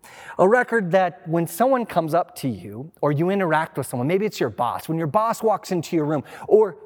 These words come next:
your spouse walks into the room, there's some kind of backdrop, right? It's the history of everything, almost like a, a soundtrack. And once that gets started and you see him coming, it starts playing.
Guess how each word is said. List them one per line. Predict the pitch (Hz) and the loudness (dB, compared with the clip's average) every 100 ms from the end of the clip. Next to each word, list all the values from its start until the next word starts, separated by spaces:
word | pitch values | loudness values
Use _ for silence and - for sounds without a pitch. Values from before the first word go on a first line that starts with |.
| - | -4
your | 185 | -2
spouse | 160 - 208 214 208 202 | -2 0 2 2 0 0
walks | 175 - | -2 0
into | 196 - | -4 0
the | 160 | 0
room, | 185 156 120 - - - | 2 0 -4 -12 -20 0
there's | 208 220 | 2 4
some | - - 277 269 | 0 -4 -2 -2
kind | - 247 202 | -4 -2 0
of | 135 107 | -2 -2
backdrop, | 202 156 - - 117 110 80 - | 0 0 -4 -10 -4 -4 -4 -6
right? | 127 175 220 - _ _ _ - | -2 -2 -2 -14 _ _ _ -8
It's | 151 | -6
the | - 139 | -4 -6
history | - 226 - - 135 | -2 -2 -2 -4 -4
of | 120 - | -4 -4
everything, | 165 156 139 160 | -2 0 0 2
almost | 208 - | 0 0
like | 156 | 0
a, | 139 113 - - | 0 -4 -10 -4
a | |
soundtrack. | 123 - - 214 190 165 123 - 101 90 - - _ _ _ _ _ _ _ _ _ | -2 -2 0 4 4 2 -4 -8 -8 -8 -14 -20 _ _ _ _ _ _ _ _ _
And | 180 | 2
once | 247 294 | 4 4
that | 247 180 | 0 0
gets | 202 | -2
started | - - 196 196 147 | -2 4 6 6 0
and | 143 180 | 0 0
you | |
see | 202 240 | 0 2
him | 202 156 | 0 0
coming, | - 196 160 139 | 0 2 2 0
it | 165 | -2
starts | - 170 131 - | 2 0 0 -10
playing. | - 175 175 135 104 | -2 0 2 0 -4